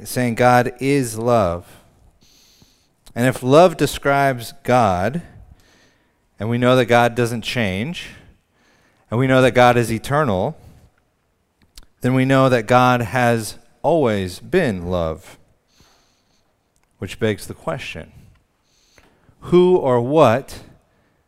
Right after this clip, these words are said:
has God loved for all time? Love can only exist when there's an object to love.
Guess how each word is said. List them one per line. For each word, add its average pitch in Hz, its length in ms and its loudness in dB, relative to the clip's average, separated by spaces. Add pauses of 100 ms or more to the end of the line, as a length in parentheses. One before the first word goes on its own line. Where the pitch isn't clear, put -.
(460)
has 123 240 -4
God 110 340 0
loved 113 640 -2 (100)
for 120 200 -4
all 113 220 0
time? 85 520 -6 (260)
Love 143 200 2
can 175 120 -2
only 151 240 0
exist 139 600 -2
when 127 140 -4
there's 117 200 -2
an 117 100 -6
object 117 920 -4
to 127 120 -4
love. 123 560 -4